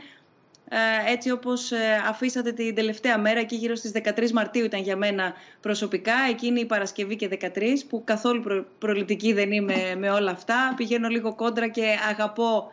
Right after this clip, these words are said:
να αγαπώ ό,τι θεωρείται γκαντεμιά. Αλλά ήταν η τελευταία μέρα, Νικόλα και, και Βασίλεια,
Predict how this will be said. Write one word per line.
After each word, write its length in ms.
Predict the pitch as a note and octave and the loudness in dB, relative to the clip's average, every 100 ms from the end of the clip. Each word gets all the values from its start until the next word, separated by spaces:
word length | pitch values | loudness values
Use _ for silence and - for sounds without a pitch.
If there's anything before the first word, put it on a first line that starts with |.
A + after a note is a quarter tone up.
| - | -6
να 200 | A3 A3+ | 0 2
αγαπώ 580 | A3 G#3 G#3 A#3+ A3+ G#3+ | 2 0 -2 -2 0 0
ό,τι 160 | G#3+ | -2
θεωρείται 640 | A3 G#3+ G3+ G#3+ G#3 F#3+ F3+ | -4 -2 -2 -2 -2 -2 0
γκαντεμιά. 640 | G3+ G3+ G3+ G3 A#3 D4+ - - - | -2 -2 -2 -2 0 -2 -4 -18 -4
Αλλά 140 | C#4+ | -2
ήταν 160 | E4 G4+ | 0 -2
η 40 | |
τελευταία 440 | F4 D#4 C#4+ F4 D#4+ | -2 0 0 2 6
μέρα, 520 | D4+ D4 F#3+ D#3 - | 6 6 2 -4 -8
Νικόλα 500 | - G#3 G#3+ G3 F#3 | -8 -4 0 2 0
και, 460 | F#3 F#3+ F#3+ F#3 F#3 | -2 -2 0 0 -2
και 100 | G3 | -2
Βασίλεια, 720 | G3 F#3+ C#4 D4+ E4 D#4+ D#4 | -4 -2 2 4 4 4 0